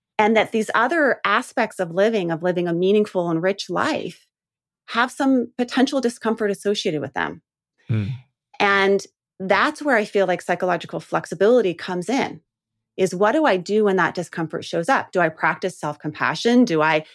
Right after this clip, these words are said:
Speaker 1: use my attention to focus and take in the good?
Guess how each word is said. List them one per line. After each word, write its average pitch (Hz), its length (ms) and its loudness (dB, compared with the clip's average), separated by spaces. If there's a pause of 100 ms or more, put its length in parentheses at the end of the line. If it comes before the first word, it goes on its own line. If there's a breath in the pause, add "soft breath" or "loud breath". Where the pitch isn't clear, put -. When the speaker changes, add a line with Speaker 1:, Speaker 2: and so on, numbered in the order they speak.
(200 soft breath)
Speaker 1:
use 220 240 4
my 190 140 4
attention 190 640 2
to 156 340 0 (280 loud breath)
focus 190 420 2
and 170 120 0
take - 240 0
in 175 300 2
the 170 100 0
good? 180 440 2